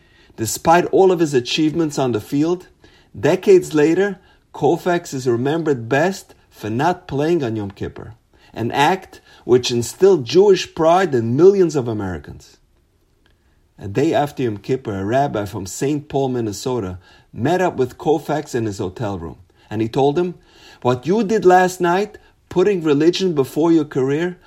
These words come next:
was truly remarkable. And as a result, many other Jewish people did not go to work, and many other Jewish children did not go to school in order to observe Yom Kippur." He then presented him with a pair of tefillin.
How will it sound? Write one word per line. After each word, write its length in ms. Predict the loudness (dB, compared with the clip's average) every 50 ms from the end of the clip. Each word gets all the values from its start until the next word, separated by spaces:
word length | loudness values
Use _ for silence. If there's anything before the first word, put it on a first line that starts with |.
| _ _
was 220 | -8 -8 -8 -8 -10
truly 480 | -12 -4 0 4 6 6 8 6 6
remarkable. 720 | 4 2 0 -2 -4 -6 -6 -8 -12 -14 -14 -14 -16 -18 -20 _ _ _ _ _ _ _
And 120 | 0 2 2
as 160 | 2 2 2
a 80 | 2
result, 540 | 2 0 0 2 2 2 2 2 0 -4 -10 -20 _ _ _ _ _ _ _ -6
many 460 | 0 2 4 4 4 4 2 2 4
other 280 | 4 4 6 4 4
Jewish 440 | 2 4 4 4 4 4 4 0 -2
people 320 | -2 0 0 0 0 -2 0
did 180 | 0 0 0
not 260 | 2 0 0 0 -2
go 180 | 0 0 2 2
to 80 | 2 2
work, 360 | 4 2 2 2 2 -2 -4
and 160 | -4 -2 0
many 240 | 0 0 2 4 4
other 240 | 4 4 2 0 -2
Jewish 440 | 0 4 6 6 6 6 4 2
children 500 | -2 0 2 2 2 2 0 0 0 0
did 160 | 0 -2 0 0
not 300 | 0 -2 -2 -4 -4 -2
go 180 | 0 0 0
to 80 | 0 -2
school 540 | -6 -10 -6 0 2 4 4 4 2 0 -6 -18 -14 -4
in 180 | -2 -2 -2 2
order 320 | 2 4 4 4 4 2 2
to 180 | 2 0 0
observe 440 | 0 0 -2 -2 0 2 2 2 2
Yom 180 | -2 -2 -4 -6
Kippur." 400 | -8 -10 -10 -10 -12 -16 -16 -18 _ _ _ -20 -20 _ _ _ _ _ _ _ _ _ _ _ _ _ _ _ _
He 160 | _ -8 -6
then 280 | -2 0 0 0 0 0
presented 600 | -2 -2 -2 0 0 0 0 0 -2 -2 -2 -2
him 280 | -2 -2 -4 -6 -8 -10
with 180 | -10 -8 -8
a 80 | -8 -10
pair 320 | -8 -8 -6 -4 -4 -4
of 160 | -4 -6 -10
tefillin. 320 | -14 -14 -14 -12 -12 -12